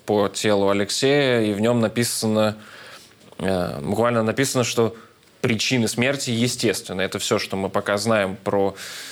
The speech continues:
э, про причины смерти Алексея Навального. Офи-, офи-, Навального официальные. Э, все-таки еще пару слов мы скажем о поиске тела Алексея. Эм,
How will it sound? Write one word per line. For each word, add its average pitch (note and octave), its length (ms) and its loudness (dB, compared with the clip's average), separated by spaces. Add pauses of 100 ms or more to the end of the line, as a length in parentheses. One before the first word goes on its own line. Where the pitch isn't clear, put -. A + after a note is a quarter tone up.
(180)
э, F#2 440 0 (680)
про - 120 0
причины G#2+ 500 0
смерти G#2 340 -2
Алексея G2 300 -2
Навального. A2+ 360 2
Офи-, A#2 340 -2
офи-, A2 260 0
Навального G#2+ 500 2
официальные. C3 720 0 (340)
Э, G#2 340 4
все-таки A#2 420 -2 (400)
еще A2+ 340 2
пару A#2 280 0
слов B2+ 440 0
мы G#2+ 480 0
скажем G2+ 880 -2
о G2+ 440 0 (460)
поиске G#2+ 340 2
тела G#2+ 340 2
Алексея. D3+ 600 0 (480)
Эм, F#2+ 640 0